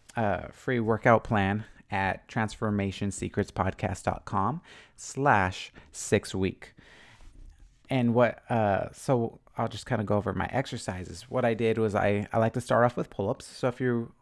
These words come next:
remember, so in the, every Monday I do chest and back, and then Friday I do chest and back again.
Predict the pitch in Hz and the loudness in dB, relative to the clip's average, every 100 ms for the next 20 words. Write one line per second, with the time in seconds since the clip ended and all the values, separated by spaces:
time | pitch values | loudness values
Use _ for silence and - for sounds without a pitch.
0 | - 131 127 139 135 123 127 120 113 - | -8 -4 0 2 0 0 0 0 -2 -4
1 | 127 135 143 123 113 110 110 113 - 104 | -2 0 0 2 4 4 2 2 -2 0
2 | 110 104 110 - 104 98 98 - 104 98 | -2 -2 -4 -4 0 0 0 -4 -4 -4
3 | - - 110 107 98 95 95 - 92 - | -6 -4 0 2 2 2 -2 0 -2 -2
4 | 92 85 - 95 101 | -2 -4 -6 -6 -6